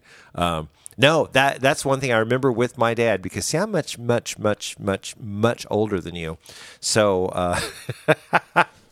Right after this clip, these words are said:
so I would, uh, uh, remember years ago when I was little, we would get that old, uh, you know, electric. Uh, we had the crank.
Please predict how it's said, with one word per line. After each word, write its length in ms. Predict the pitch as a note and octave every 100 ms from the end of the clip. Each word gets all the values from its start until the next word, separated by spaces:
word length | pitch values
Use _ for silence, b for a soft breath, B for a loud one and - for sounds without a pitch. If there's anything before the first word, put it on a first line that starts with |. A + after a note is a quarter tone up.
| B B B B
so 200 | - C3+
I 240 | - B2 C#3
would, 340 | A#2+ A2 G2
uh, 200 | G2+ G2 F#2 _ _ _ _ _ _ - _ _ _ B B B B
uh, 320 | G#2+ G2 A1 - F3+ E3
remember 720 | D#3 C3 C3 C#3+ C#3 G#2 G2+ F2
years 680 | - A#2+ C3 C#3 C#3 B2+ G2+
ago 240 | F2+ F#2
when 100 | F2+
I 60 | F#2+
was 220 | F#2+ E2
little, 220 | G#2+ G#2+ F2
we 160 | G2+
would 180 | A2 E2
get 220 | F#2+ -
that 240 | F2 F2 -
old, 420 | F2 F#2 F2+ D#2 D#2+
uh, 320 | D#2 D2 C#2+ - B B B B B B B
you 80 | F#2+
know, 80 | F#2+
electric. 540 | G2+ G2 C3 - A#2 - -
Uh, 180 | C#3+ D3+
we 160 | C#3 G#3+
had 140 | G#3+
the 60 | A#2
crank. 600 | - D3+ A3 - -